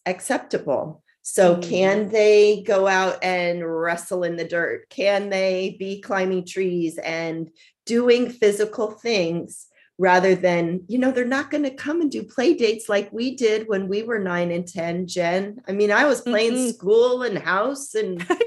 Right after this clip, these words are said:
Speaker 2: played library, Janet.
Speaker 1: Yeah, so it's not gonna look the same, Kristen, as it might have looked when you were nine and ten. And I do hear some concern in there about his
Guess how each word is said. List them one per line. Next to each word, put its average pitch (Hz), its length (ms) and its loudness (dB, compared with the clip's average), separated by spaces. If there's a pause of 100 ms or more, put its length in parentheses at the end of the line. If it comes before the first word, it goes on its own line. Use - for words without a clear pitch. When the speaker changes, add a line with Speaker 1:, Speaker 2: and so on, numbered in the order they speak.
Speaker 2:
played 285 300 0
library, 180 920 0
Janet. 165 680 -2
Speaker 1:
Yeah, 180 320 0
so 349 300 -2
it's - 320 -2
not 381 260 -2
gonna 330 160 -4
look 311 260 -6
the 269 120 -6
same, 185 460 -4
Kristen, 180 680 -2
as 180 360 -4
it 175 260 -2
might 185 280 -4
have 185 220 -6
looked 170 320 -6 (180)
when 202 200 -2
you 208 160 0
were 196 120 2
nine 160 480 -2
and 185 180 -8
ten. 147 460 -6 (180)
And 240 160 4
I 247 120 6
do 277 280 0
hear 311 260 -4
some 269 280 -6
concern 208 540 -4
in 185 140 -2
there 170 340 0
about 160 540 -6
his 175 480 -6